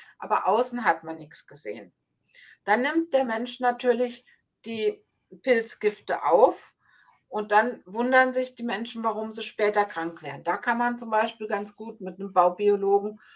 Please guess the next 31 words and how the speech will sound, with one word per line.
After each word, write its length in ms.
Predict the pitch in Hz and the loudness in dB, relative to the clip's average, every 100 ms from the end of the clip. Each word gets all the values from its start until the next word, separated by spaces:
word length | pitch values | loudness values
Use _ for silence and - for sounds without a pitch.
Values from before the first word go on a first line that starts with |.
| _ - | _ -4
oder 280 | 214 226 233 | 0 2 0
einem 220 | 220 - | -2 -12
Schimmelhund. 720 | - - 254 233 202 143 143 - | -2 2 2 2 -4 -8 -10 -12
Es 160 | - | -12
gibt 240 | - 214 208 | -12 -4 2
ja 160 | 202 | 2
Hunde, 340 | 214 254 254 196 | 4 2 2 -2
die 240 | 165 160 | -4 -10
spüren 440 | 160 - 196 165 165 | -12 -8 -2 0 0
solches, 560 | 156 151 151 139 - - - | -4 -6 -10 -16 -16 -20 -14
solche 340 | - 147 151 | -10 -10 -12
Sachen 360 | 147 147 - 147 | -8 -8 -8 -10
auf 440 | 90 165 156 - _ _ _ _ _ _ _ - | -8 -10 -14 -20 _ _ _ _ _ _ _ -16
am 160 | 165 165 | -10 -8
Gebäude. 580 | 165 - 151 151 147 - - - _ _ _ - _ _ - | -8 -6 -6 -8 -12 -18 -20 -20 _ _ _ -20 _ _ -8
Ähm, 500 | 196 185 180 180 - _ _ _ _ _ - _ _ _ _ _ | -4 -4 -4 -6 -10 _ _ _ _ _ -20 _ _ _ _ _
ich 120 | - 160 | -14 -2
sag 140 | 196 | 0
mal, 180 | 196 180 | 2 2
wenn 140 | 175 | 2
man 180 | 185 190 | 2 0
nur 180 | 208 220 | 0 4
was 180 | 240 233 | 4 2
Verschimmeltes 640 | 226 208 226 226 208 190 - | -8 -8 -8 -6 -6 -8 -6
isst, 400 | 226 240 - - | -6 -6 -10 -6
ma-, 160 | 185 - | -4 4
einmal 500 | 190 226 233 214 202 | 6 8 6 6 2
würde 280 | 208 190 | -2 0
wahrscheinlich 540 | 180 180 180 185 180 - | 0 2 2 0 -4 -8
nix 360 | 214 220 - | -10 -10 -12
ausmachen, 880 | - 202 214 214 208 208 - 214 214 | -4 0 0 0 0 0 -2 -14 -14